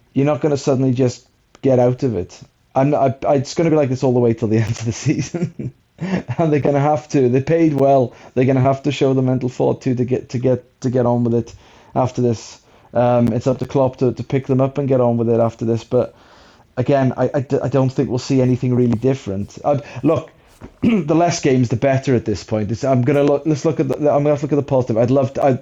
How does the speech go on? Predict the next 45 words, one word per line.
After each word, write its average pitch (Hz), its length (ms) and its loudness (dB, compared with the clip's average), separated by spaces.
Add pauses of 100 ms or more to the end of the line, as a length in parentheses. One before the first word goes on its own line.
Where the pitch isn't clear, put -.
the 151 140 4
F 160 140 -2
A 156 80 2
Cup 143 220 0
was 117 100 -2
our 120 80 2
best 120 320 0
chance 120 300 -2
of 110 80 -4
winning 120 240 2
the 117 60 0
trophy, 113 380 -2
and 110 120 -2
we, 113 80 0
it's, - 320 -10 (160)
it's, - 200 -10 (120)
it's - 200 -8
really 131 380 0
upsetting 120 460 -2
that 110 80 -4
we're 113 80 -4
not 113 160 -4
in 110 140 -4
it. 104 100 -10 (640)
But 160 100 0
on 147 100 0
the 147 100 2
other 143 220 4
hand, 110 280 0 (840)
there's, 120 300 -2
there's 139 400 0
less 147 220 0
mileage 131 340 2
being 131 160 2
put 127 140 -2
on 113 80 -2
these 117 160 0
players 117 340 0
to 120 60 -2
every 117 160 0
game 117 180 2
we 113 120 2
don't 113 220 0
play 107 280 -2
now. 95 260 -8